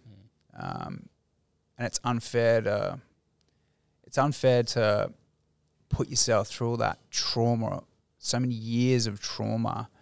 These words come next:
Speaker 1: Mm-hmm.
Speaker 2: and you owe it to yourself to confront it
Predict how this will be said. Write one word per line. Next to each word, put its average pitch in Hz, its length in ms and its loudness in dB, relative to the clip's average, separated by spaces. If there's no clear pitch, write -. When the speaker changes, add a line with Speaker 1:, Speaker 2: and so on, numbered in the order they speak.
Speaker 1:
Mm-hmm. - 1600 -20
Speaker 2:
and 113 360 0
you 117 180 -6
owe 110 140 4
it 110 120 -2
to - 120 0
yourself 101 580 2
to 113 480 -2
confront 110 420 0
it 117 140 -2